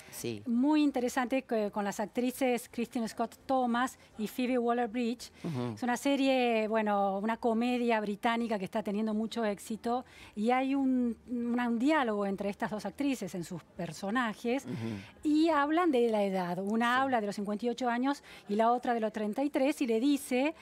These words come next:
Speaker 2: la mujer de cincuenta y ocho años a la de las treinta y tres, "Tranquila, la vida mejora después, ¿no? Cuando ya sos grande".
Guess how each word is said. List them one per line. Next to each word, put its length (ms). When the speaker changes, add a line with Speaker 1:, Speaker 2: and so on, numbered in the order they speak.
Speaker 2:
la 180
mujer 280
de 60
cincuenta 380
y 100
ocho 320
años 380
a 60
la 80
de 80
las 120
treinta 240
y 80
tres, 280
"Tranquila, 720
la 180
vida 220
mejora 540
después, 440
¿no? 180
Cuando 200
ya 140
sos 140
grande". 540